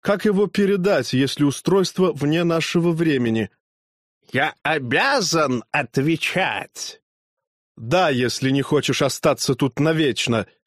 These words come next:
Speaker 1: Сегодня Мишель быстро теряла терпение. Почему её так сильно раздражает Эшор, она не понимала. Просто злилась, и всё.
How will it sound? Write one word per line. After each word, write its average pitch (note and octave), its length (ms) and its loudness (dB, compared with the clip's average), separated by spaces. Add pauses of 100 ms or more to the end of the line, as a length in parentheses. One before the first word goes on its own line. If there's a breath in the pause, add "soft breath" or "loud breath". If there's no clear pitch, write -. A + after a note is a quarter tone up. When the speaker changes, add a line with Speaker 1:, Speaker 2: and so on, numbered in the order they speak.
(240)
Speaker 1:
Сегодня A#2 460 -2
Мишель A#2 440 0 (220)
быстро A#2+ 480 -2
теряла G#2 440 -2
терпение. G#2 640 -2 (380)
Почему C#3+ 440 0
её G3 180 0
так F#3 200 -2
сильно F3 440 0
раздражает D#3 760 0
Эшор, D3 440 0 (240)
она C3 240 0
не C#3 120 2
понимала. A#2 680 0 (320)
Просто B2 420 0
злилась, D3+ 680 -2 (220)
и C#3+ 80 0
всё. G#2 560 -2